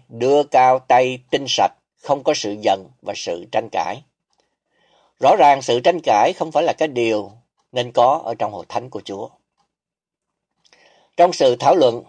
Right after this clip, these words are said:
mỗi bên lắng nghe ý kiến của nhau, cùng đánh giá các ý kiến dựa trên lời Chúa để đi đến một kết luận chung với sự đồng thuận. Sự thảo luận trong hội thánh làm sáng tỏ những điều khó hiểu, giải quyết những sự hiểu lầm,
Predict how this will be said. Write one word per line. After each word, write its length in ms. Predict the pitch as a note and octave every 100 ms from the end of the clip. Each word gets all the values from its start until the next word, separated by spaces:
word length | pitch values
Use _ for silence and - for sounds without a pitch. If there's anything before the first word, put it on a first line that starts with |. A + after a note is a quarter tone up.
| _ -
mỗi 180 | A2
bên 220 | E3 C#3+ C#3
lắng 220 | C#3 F3
nghe 220 | D3 C3
ý 100 | B2+
kiến 280 | D3+ D#3 F3
của 120 | C3
nhau, 400 | C#3 B2+ A#2 A#2 _ _ _ _
cùng 260 | - B2+ B2+
đánh 180 | C3+ F#3
giá 300 | F3 D#3 F3+
các 160 | F#3
ý 120 | E3+ D#3+
kiến 380 | - D#3+ F#3+ A#2+
dựa 260 | G#2 G2+ -
trên 140 | C3
lời 160 | A#2+ F#2+
Chúa 300 | B2 B2 D3+ F#3+
để 160 | G#2+ B2
đi 140 | C3
đến 200 | B2+ D#3
một 120 | G#2+ -
kết 140 | E3+
luận 260 | C3 G#2 G2 _
chung 300 | C#3+ C#3 C3
với 120 | C#3
sự 200 | D3 G2
đồng 200 | G#2 G2 -
thuận. 240 | G2 F#2 _ _ _ _ _ _ _ _ _ _ _
Sự 180 | - D3
thảo 160 | D#3+ G3
luận 220 | C#3 C#3
trong 160 | E3+
hội 140 | D#3 A#2+
thánh 220 | - D3 G#3
làm 300 | G3 A#2 A2
sáng 300 | - E3 A3+
tỏ 280 | A#2 G#2+ B2
những 160 | F3 E3
điều 240 | A#2+ A2
khó 220 | G#2+ D#3+ F3+
hiểu, 400 | A#2 A2 C3+ F3+ -
giải 320 | G#2 G2 B2 -
quyết 280 | F3+ B3+
những 160 | C3+ C3+
sự 180 | - G#2+
hiểu 200 | G#2+ C3+
lầm, 280 | B2 G#2